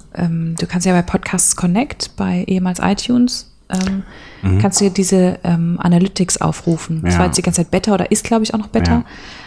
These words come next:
Speaker 1: Aber mein lieber Mann, die haben ganz ordentlich aufgerüstet, gell? Jetzt nach und nach. Und haben jetzt auch die
Speaker 2: Ähm, ich
Speaker 1: Kategorien geändert und so.
Speaker 2: Ich hab's gelesen, ich müsste da mal wieder reingucken.
Speaker 1: Guck da mal rein, das ist ganz schön krass, was du da alles sehen kannst.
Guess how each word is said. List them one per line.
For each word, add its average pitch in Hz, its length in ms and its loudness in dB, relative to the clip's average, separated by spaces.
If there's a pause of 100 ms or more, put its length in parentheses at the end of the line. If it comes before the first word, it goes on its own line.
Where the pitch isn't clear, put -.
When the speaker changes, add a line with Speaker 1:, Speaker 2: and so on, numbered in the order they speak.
(220)
Speaker 1:
Aber 170 220 4
mein 151 220 4
lieber 180 300 4
Mann, 320 260 0
die 175 100 2
haben 156 140 0
ganz 165 200 -2
ordentlich 208 360 -2
aufgerüstet, 175 680 -2
gell? 202 240 2 (160)
Jetzt - 180 -6
nach 233 180 0
und 254 100 2
nach. 311 300 -2
Und 196 120 2
haben 185 120 4
jetzt - 100 2
auch - 60 0
die - 80 2
Speaker 2:
Ähm, 165 60 2
ich 185 100 0
Speaker 1:
Kategorien 185 400 2
geändert 294 420 0
und 277 140 2
so. 311 240 2
Speaker 2:
Ich 349 80 2
hab's - 180 -2
gelesen, 80 540 0
ich - 160 0
müsste 82 280 0
da 78 140 0
mal 78 200 0
wieder 78 160 -2
reingucken. 82 320 2
Speaker 1:
Guck - 80 -2
da 175 100 4
mal 170 180 0
rein, 285 280 2
das - 140 -8
ist - 220 -10
ganz 165 280 0
schön 226 200 2
krass, - 500 -4
was 190 200 -2
du 196 80 -4
da - 80 0
alles 214 240 0
sehen 294 160 4
kannst. - 400 -2